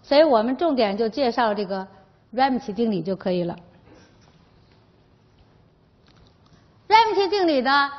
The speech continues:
简单的形式就是割超原理啊，然后我们在割超原理的基础上把它推广，推广成这个 Ramsey 定理，然后介绍一下有关 Ramsey 数的一些结果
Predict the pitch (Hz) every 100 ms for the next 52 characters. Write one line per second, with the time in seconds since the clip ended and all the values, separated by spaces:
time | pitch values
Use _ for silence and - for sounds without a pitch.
0 | - - - 262 233 226 320 370 359 302
1 | 269 - 202 240 294 254 247 208 - 233
2 | 220 220 302 294 294 269 208 202 202 -
3 | - - 226 196 - - - - 302 349
4 | 262 269 294 294 277 359 349 311 277 294
5 | 226 220 302 277 208 247 214 - 220 214
6 | 220 330 311 226 185 - - - 277 226
7 | 190 202 202 202 202 262 233 214 202 240
8 | 202 160 - - - - 208 247 240 208
9 | - - - 311 262 262 214 214 226 214
10 | 190 175 214 233 254 240 - 220 220 277
11 | 220 185 - - 220 226 214 202 226 202